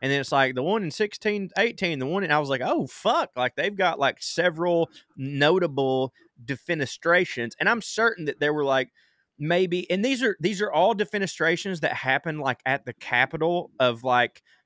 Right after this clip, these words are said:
um, you know, councilmen and, like, royal people or fucking, like, pope shit. So I'm assuming there were some, like, a bunch of amateur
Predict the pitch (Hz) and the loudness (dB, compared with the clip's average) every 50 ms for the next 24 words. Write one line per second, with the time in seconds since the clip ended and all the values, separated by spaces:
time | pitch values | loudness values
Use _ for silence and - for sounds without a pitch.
0 | _ - 131 131 127 120 117 110 104 104 101 - _ _ - 143 143 135 127 120 | _ -2 2 2 2 2 0 -2 -4 -6 -10 -16 _ _ -6 -4 -2 0 2 2
1 | 120 113 107 - _ - - 147 143 147 156 - - 160 147 143 143 143 143 139 | 2 2 0 -4 _ -6 -2 0 0 0 0 -4 -8 -6 -4 -2 -2 -2 -2 -2
2 | 131 127 123 120 117 110 - _ - 123 123 143 151 156 151 147 143 - 156 143 | -4 -2 -2 0 -2 -2 -2 _ -12 -6 0 2 4 4 4 4 2 0 -2 -2
3 | 143 135 - 143 135 131 135 131 127 120 117 - - 131 135 - - 131 127 123 | -2 -2 -2 -2 0 0 0 0 0 -2 -2 -2 -2 -4 -2 -2 -2 -2 -2 -2
4 | 120 120 117 117 113 110 - _ - - - - - - 143 143 147 139 - - | -4 -4 -2 -2 -2 -2 -4 _ -12 -16 -16 -14 -6 0 0 2 2 0 -2 -6
5 | - - 151 143 147 147 135 _ - - - - _ _ _ - - 190 196 208 | -6 -2 0 2 2 2 0 _ -12 -20 -20 -20 _ _ _ -2 2 2 4 4
6 | 220 196 - - - 262 269 254 247 208 180 160 165 170 165 165 - - 170 156 | 4 0 0 0 0 0 2 2 0 0 2 4 4 4 4 0 -2 -2 -4 -2
7 | 151 143 135 123 - _ - 139 131 120 139 160 180 147 - 135 113 - _ _ | 0 0 0 0 -2 _ -2 -2 0 2 2 2 2 2 -2 -4 -4 -6 _ _
8 | - 143 160 180 180 151 - - - 147 131 123 117 | 0 0 2 2 0 0 -2 -2 0 0 2 2 0